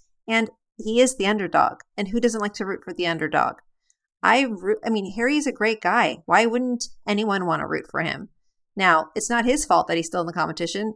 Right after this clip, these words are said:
It's not like he's not working hard. You don't see rehearsal footage of him not showing up to rehearsal like I've seen in the, in past seasons where, like, for example, I would say, um, Master P, you know, back in season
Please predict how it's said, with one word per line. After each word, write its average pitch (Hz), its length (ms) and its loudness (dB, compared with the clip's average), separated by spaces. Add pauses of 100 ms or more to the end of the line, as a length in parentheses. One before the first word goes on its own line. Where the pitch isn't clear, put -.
(140)
It's 214 140 -4
not 240 140 4
like 240 180 2
he's 208 140 -4
not 208 220 0
working 208 360 -2
hard. 156 320 2
You 190 80 -6
don't 208 240 -4
see 202 200 -2
rehearsal 185 480 -6
footage 180 340 -4
of 175 120 -6
him 175 260 -6
not 165 200 0
showing 175 280 -6
up 165 160 -4
to 170 100 -8
rehearsal 165 480 -4
like 165 180 0
I've 165 180 0
seen 170 260 -8
in 165 160 -8
the, 156 100 -8 (180)
in 185 140 -4
past 175 360 2
seasons 170 560 -2 (460)
where, 180 380 4
like, 170 200 -2
for 180 300 0
example, 170 720 -4 (520)
I 175 120 0
would 175 160 -2
say, 170 400 2
um, 165 480 0
Master 180 400 -2
P, 202 480 -4 (760)
you 185 80 -4
know, 180 100 0
back 180 300 4
in 214 80 -2
season 196 500 -8